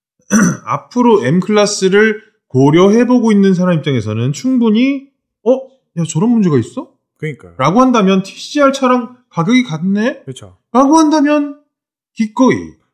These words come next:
Speaker 2: 어, 그럼요.
Speaker 1: 음.
Speaker 2: 차값이 일억에 튜-, 튜닝 비용이 또 몇천만 원인
Speaker 1: 음.
Speaker 2: 클래스에 나갈 수 있는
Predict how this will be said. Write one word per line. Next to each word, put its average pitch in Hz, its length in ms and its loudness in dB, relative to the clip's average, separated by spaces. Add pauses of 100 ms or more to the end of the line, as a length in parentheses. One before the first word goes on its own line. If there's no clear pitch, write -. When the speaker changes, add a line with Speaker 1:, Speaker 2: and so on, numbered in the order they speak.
(120)
Speaker 2:
어, 160 80 -6
그럼요. 208 340 0
Speaker 1:
음. 156 40 -10
Speaker 2:
차값이 196 960 2
일억에 120 800 -8
튜-, - 160 -20
튜닝 202 260 -2
비용이 131 440 -8 (120)
또 98 320 -20
몇천만 123 400 -14
원인 90 240 -18 (240)
Speaker 1:
음. 127 160 -12 (120)
Speaker 2:
클래스에 185 600 -6
나갈 139 320 -6
수 190 160 -12
있는 139 440 -12